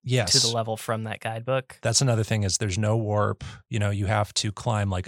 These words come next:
Speaker 1: up and down this mountain to get to different sections. And sometimes in that overworld, you find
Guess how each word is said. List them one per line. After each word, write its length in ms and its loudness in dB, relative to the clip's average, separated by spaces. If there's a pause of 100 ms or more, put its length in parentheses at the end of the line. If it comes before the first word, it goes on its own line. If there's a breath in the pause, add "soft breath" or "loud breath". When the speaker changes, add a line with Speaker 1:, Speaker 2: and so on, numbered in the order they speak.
Speaker 1:
up 180 2
and 100 2
down 200 2
this 160 0
mountain 260 -2
to 60 -4
get 160 -2
to 80 -10
different 260 -2
sections. 460 -2
And 100 -2
sometimes 840 2 (500 soft breath)
in 240 4
that 220 4
overworld, 920 2 (380)
you 120 -2
find 720 2